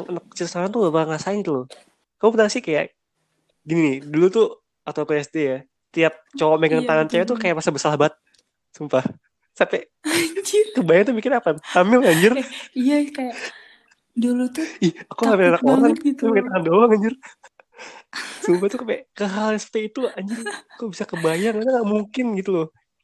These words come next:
Speaker 1: Sejak kapan megang tangan
Speaker 2: Nah,
Speaker 1: orang tuh bisa
Speaker 2: emang.
Speaker 1: hamil gitu?
Speaker 2: Kayak sederhana banget gitu bahagianya dulu tuh. Iya, betul
Speaker 1: Justru main
Speaker 2: banget.
Speaker 1: sama temen tuh pengen seneng sih dulu, sejak kecil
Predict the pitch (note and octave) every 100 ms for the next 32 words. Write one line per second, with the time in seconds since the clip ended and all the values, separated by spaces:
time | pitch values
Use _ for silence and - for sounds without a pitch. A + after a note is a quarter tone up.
0 | _ _ _ - - G3 - C#3+ C#3 G#3
1 | G3 E3+ D#3 C3+ - F3+ - C3+ C#3 C#3+
2 | C#3+ F#3 F3+ E3+ F3 _ _ _ - -
3 | - F4 C4 - - - - A#3 A3+ A#3
4 | A#3 A3+ A#3 B3+ A#3+ C4 A#3+ A#3+ A#3 G#3+
5 | A3+ A#3 A3+ A3 A3 B3+ A#3 _ - -
6 | _ _ _ _ _ B3 A#3 A3+ A3+ _
7 | - C3 F#3+ F3+ D#3 D3+ D#3 F3 G3 D#3+
8 | - D#3+ E3 C#3 C3 C#3 C3 C#3 _ D3